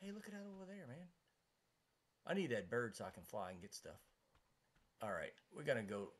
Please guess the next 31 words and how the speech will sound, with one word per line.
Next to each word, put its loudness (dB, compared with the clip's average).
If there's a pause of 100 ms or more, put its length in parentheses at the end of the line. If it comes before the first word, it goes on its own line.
(200)
back. -2 (340)
Hopefully 8
that 6
bird's 10
tamed -2
by 0
now. -8
Whoops. 4 (1200)
Oh, 12
look, 12
I 10
see 8
it's 8
taming 8
fast. 4 (1900)
There's -10
another -4 (160)
thing. -16
I -10
think -8
I've -4
gone -6
this -12
way -10
before, -12
but -14 (1800)
a 8
raptor 12
killed 10
your 8
dodo? 10